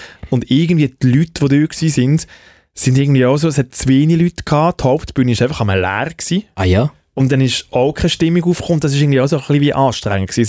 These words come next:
Speaker 1: Es ist
Speaker 2: Ja.
Speaker 1: so wie, manchmal hast du doch auch so Festivals, da hast du hure gute Musik, aber wenig, wenig Leute, dann
Speaker 2: Ja.
Speaker 1: spielt es keine Rolle, das hat hure viele Leute, aber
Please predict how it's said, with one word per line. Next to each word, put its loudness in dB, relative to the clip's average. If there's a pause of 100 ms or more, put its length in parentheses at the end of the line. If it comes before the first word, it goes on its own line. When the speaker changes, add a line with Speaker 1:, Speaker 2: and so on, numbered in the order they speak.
Speaker 1:
Es 2
ist 2
Speaker 2:
Ja. 0
Speaker 1:
so 2
wie, 2 (640)
manchmal 0 (140)
hast -2
du -2
doch -2
auch 2
so -2
Festivals, -2
da 0
hast 0
du 0
hure 2
gute -2
Musik, 0
aber 2
wenig, 0
wenig 2
Leute, -4
dann 0
Speaker 2:
Ja. 2
Speaker 1:
spielt -2
es -10
keine 0
Rolle, 0
das -2
hat -2
hure 2
viele 2 (140)
Leute, -2
aber 0